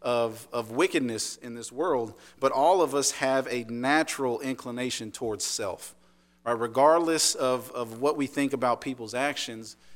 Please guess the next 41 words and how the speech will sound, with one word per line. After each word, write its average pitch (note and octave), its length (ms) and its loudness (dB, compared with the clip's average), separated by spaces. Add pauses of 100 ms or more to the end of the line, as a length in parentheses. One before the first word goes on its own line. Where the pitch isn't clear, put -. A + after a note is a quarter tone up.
(140)
we B2+ 120 0
all C#3 300 8
have C3 240 2
a A#2 60 0
natural B2+ 440 2
bent C3 380 -6
towards A#2 340 -4
self-preservation. G#2+ 920 -4 (1200)
So C3+ 120 -2
what D3+ 100 8
do D#3+ 60 8
I D3 100 10
mean C#3+ 220 6
by B2+ 140 4
that? A#2+ 240 0 (1200)
Our C#3 160 8
lives D#3+ 440 8
belong C#3+ 400 4
to C#3+ 100 -4
God, G#2+ 420 0
right? C3 200 2
He D3+ 100 -2
has C#3+ 160 2
given D#3 340 4
us C#3+ 160 6
life. C3 280 4
We D3 100 0
are C3 120 4
his D#3+ 520 2 (120)
property. D3 580 2 (160)
Believer E3+ 460 4
or D#3 40 8
unbeliever, C3+ 420 2
we C3+ 240 -6
owe C#3+ 220 4
him C#3 240 2
our A#2 140 2
life A#2 480 2
and A#2+ 160 -4
our A#2 160 0
obedience. A2 680 -8